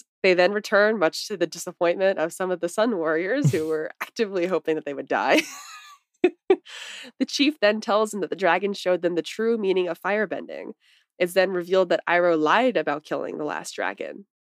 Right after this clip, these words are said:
Speaker 1: but he also received judgment from the masters and received the same visions that Aang and Zuko did about the true vi-, you know, true understanding of firebending.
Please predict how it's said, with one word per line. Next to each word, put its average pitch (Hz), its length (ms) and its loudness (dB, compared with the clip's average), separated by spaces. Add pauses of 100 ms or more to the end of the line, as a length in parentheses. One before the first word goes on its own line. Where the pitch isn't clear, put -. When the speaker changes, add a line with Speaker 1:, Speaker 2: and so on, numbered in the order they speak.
(160)
Speaker 1:
but 202 280 4 (120)
he - 80 -4
also 208 340 0
received 165 520 -2 (180)
judgment 156 340 2
from 165 120 2
the 156 60 4
masters 139 600 0
and 135 340 0
received 156 320 0
the 156 80 6
same 147 240 4
visions 139 340 0
that 131 240 0
Aang 139 160 -2
and 143 100 -2
Zuko 196 320 2
did 101 240 0
about - 320 -2
the - 60 -10
true 139 500 0 (440)
vi-, 156 320 4
you 165 80 4
know, 143 160 2 (160)
true 151 160 2
understanding 135 460 -2
of 156 100 -6
firebending. 160 720 -2